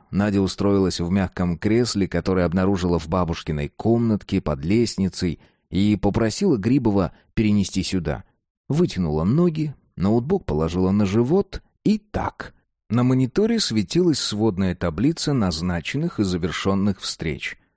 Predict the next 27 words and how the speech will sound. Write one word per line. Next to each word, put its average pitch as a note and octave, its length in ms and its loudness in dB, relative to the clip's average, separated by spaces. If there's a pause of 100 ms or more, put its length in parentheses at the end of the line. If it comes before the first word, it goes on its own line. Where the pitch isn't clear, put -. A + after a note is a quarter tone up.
(460)
Под C3+ 160 0
боком A2+ 460 0 (260)
на G2 140 -2
табуретке A2 520 2
стояла F#2 420 0
чашка F2+ 420 -2
с - 100 -4
кофе, E2+ 480 -4 (320)
рядом A2+ 400 2
на G2 100 2
блюдечке A#2+ 640 0
бутерброды. E2 840 -4 (280)
Один F2 320 -2
с - 180 -6
мёдом, E3 600 0
второй F#2+ 400 -2
с - 40 -4
черничным F2+ 640 -2
вареньем. C#2 520 -6 (500)
Надя D3 260 2
вчера C3+ 440 0
подметила, G#2+ 720 0
что - 260 -4
стала D#3 440 -2
есть A2+ 340 0
много F2+ 340 -2
сладкого. E2+ 640 -4